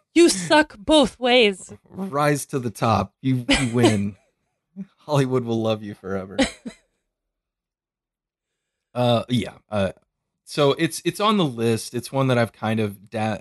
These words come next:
Speaker 2: you know, danced around 'cause I do love Adam Driver. Um, we've talked about that before. I think Adam
Speaker 1: He's
Speaker 2: Driver
Speaker 1: delightful.
Speaker 2: Is, and it's fun to see him do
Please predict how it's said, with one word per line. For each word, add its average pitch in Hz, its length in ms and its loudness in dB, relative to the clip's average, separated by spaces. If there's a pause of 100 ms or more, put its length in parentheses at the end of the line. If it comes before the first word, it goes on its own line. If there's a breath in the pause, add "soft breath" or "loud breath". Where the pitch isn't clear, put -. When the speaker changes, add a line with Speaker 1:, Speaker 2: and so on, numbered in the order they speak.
(140)
Speaker 2:
you 104 120 -12
know, 101 200 -10 (180)
danced 110 380 -6
around 101 360 -6
'cause 127 140 -10
I 143 60 0
do 156 220 -4
love 131 220 0
Adam 101 240 -4
Driver. 90 480 -12 (500)
Um, 95 220 -8
we've 98 140 -8
talked 95 260 -6
about 87 140 -14
that 87 160 -16
before. - 340 -12
I 101 60 -6
think 110 200 -6
Adam 107 200 -2
Speaker 1:
He's 107 80 -2
Speaker 2:
Driver 110 400 -4
Speaker 1:
delightful. - 380 -12 (1120)
Speaker 2:
Is, 113 400 -4
and 139 120 0
it's 135 140 0
fun 151 380 0
to 135 140 -8
see 120 240 -2
him 107 240 -2
do 107 500 -2